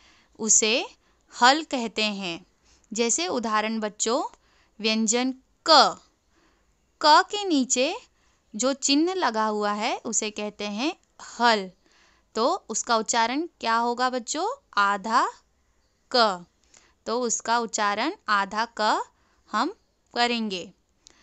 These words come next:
ख, ख के नीचे जो चिन्ह लगा हुआ है हल, तो उसका उच्चारण कैसा होगा बच्चों? आधा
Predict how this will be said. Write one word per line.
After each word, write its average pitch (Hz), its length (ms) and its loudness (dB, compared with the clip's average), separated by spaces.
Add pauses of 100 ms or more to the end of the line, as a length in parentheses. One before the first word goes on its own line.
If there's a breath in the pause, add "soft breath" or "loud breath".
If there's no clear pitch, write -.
(460 soft breath)
ख, 254 360 2 (160)
ख - 100 -4
के 277 360 2
नीचे 262 320 0
जो 262 260 -4
चिन्ह 247 400 -2
लगा 214 300 -2
हुआ 214 300 -2
है 208 340 -6 (160)
हल, 214 280 0 (580 soft breath)
तो 247 140 -2
उसका 240 340 -2
उच्चारण 226 560 -2
कैसा 240 340 -4
होगा 240 300 -2
बच्चों? 277 500 -4 (140)
आधा 214 520 0